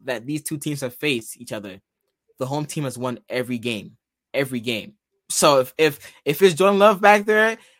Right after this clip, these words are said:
that streak could possibly be broken. And maybe not, though. You never know. But if it's Aaron Rodgers, yeah, that might be an L. But looking at the whole schedule,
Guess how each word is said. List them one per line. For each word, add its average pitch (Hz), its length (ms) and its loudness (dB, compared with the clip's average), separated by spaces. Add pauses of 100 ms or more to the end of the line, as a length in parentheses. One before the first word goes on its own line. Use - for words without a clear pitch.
(120)
that 190 320 4
streak 214 260 -4
could - 140 -10
possibly 196 380 0
be 175 120 -6
broken. 147 500 -2 (460)
And 226 140 0
maybe 247 200 8
not, 220 260 4
though. 143 60 -2
You 151 140 0
never 202 200 2
know. 151 260 0
But 135 260 -2
if 147 140 -8
it's 143 160 -12
Aaron 180 220 0
Rodgers, 196 500 2
yeah, 127 360 -4
that 131 140 -4
might 127 160 -6
be 120 100 -8
an 107 60 -10
L. 104 220 -12 (240)
But 247 300 6
looking 240 220 -4
at 226 120 -2
the 185 100 0
whole 202 160 0
schedule, 180 460 -4